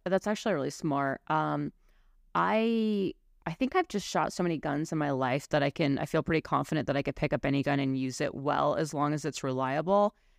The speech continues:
That said, there are some things that I'm very consistent with, such as safety. So I do not like active safeties on my,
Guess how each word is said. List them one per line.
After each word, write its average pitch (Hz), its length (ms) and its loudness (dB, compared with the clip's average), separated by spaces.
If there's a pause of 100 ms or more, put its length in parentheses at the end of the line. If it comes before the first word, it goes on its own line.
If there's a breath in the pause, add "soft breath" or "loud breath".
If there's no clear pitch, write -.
(140)
That 170 240 4
said, 156 640 2
there 160 220 0
are 160 200 4
some 170 220 -2
things 156 240 -2
that 151 100 -4
I'm 143 100 -2
very 143 180 0
consistent - 760 -6
with, 185 240 2
such - 300 -2
as 135 140 -4
safety. 139 460 -2
So - 160 0
I 139 100 2
do 143 140 0
not 139 220 0
like 156 160 0
active 147 340 -4
safeties 139 440 0
on 139 100 4
my, 135 400 2